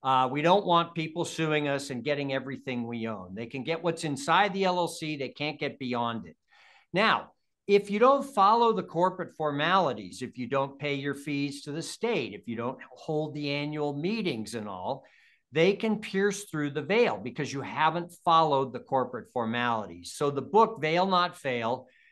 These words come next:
uh, gives examples of where they have pierced the veil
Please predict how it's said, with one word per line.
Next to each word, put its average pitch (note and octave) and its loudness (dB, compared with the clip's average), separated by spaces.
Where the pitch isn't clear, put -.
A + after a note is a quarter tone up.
uh, B2+ 0
gives C#3+ -4
examples D#3+ 0
of B2+ -6
where C#3 2
they B2+ -6
have F#3 2
pierced C3 -4
the A#2+ -8
veil G#2+ -8